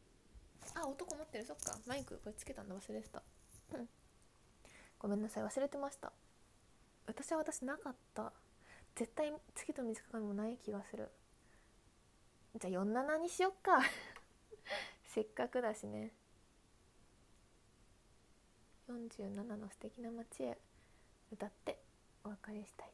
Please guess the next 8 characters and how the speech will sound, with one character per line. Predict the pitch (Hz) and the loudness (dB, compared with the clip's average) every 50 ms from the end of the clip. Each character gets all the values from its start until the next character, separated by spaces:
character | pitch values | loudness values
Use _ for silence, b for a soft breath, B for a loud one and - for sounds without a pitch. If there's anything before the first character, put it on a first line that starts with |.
| - - | -18 -18
と | - 233 | -14 -10
思 | 226 220 | -8 -8
い | |
ま | 214 208 214 208 | -8 -8 -10 -12
す。 | - - - - - - - - - - - - - - - - - - - - - - - - - - - - - - - - - - - - - - - - - - - - - - - - - - - - - - - - - - - - - - - - - - - - - - - - - - - - - - - - - - - - - - - - - - - - - - - - - - - - - - - - - - - - | -14 -16 -18 -18 -18 -20 -20 -20 -20 -20 -20 -20 -20 -20 -20 -20 -20 -20 -20 -20 -20 -20 -20 -20 -20 -20 -20 -20 -20 -20 -20 -20 -20 -20 -20 -20 -20 -20 -20 -20 -20 -20 -20 -20 -20 -20 -20 -20 -20 -20 -20 -20 -20 -20 -20 -20 -20 -20 -20 -20 -20 -20 -20 -20 -20 -20 -20 -20 -20 -20 -20 -20 -20 -20 -20 -20 -20 -20 -20 -20 -20 -20 -20 -20 -20 -20 -20 -20 -20 -20 -20 -20 -20 -20 -20 -20 -20 -20 -20 -20 -20 -20 -20 -20 -20 -20 -18 -14
は | 240 | -12
ー | 240 240 233 233 240 247 247 | -10 -10 -10 -10 -12 -12 -12
い。 | - | -14